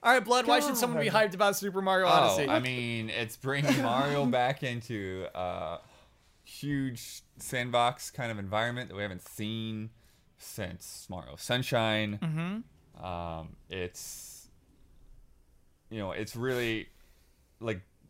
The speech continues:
Speaker 3: any kind of, like, r-, really big three D platforming games have kind of sat out, like, the last generation, you know, like,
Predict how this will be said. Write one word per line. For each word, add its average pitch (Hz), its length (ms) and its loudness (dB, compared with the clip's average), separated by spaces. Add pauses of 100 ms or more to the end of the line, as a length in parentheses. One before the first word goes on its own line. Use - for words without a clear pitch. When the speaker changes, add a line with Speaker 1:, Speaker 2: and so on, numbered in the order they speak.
(520)
Speaker 3:
any 143 260 -4
kind 131 260 -4
of, 107 80 -4
like, 110 240 0
r-, 101 180 -12 (160)
really 120 360 -4
big 104 280 -2
three 110 400 -8
D 101 140 -4
platforming 98 480 -2
games 92 300 -8 (120)
have 104 340 2
kind 110 280 -4
of 95 120 -8 (580)
sat 117 360 2
out, 104 260 2
like, 92 200 -6
the 98 60 -10
last 95 340 -2
generation, 95 600 -4
you 90 80 -12
know, 90 140 -8
like, 92 240 -8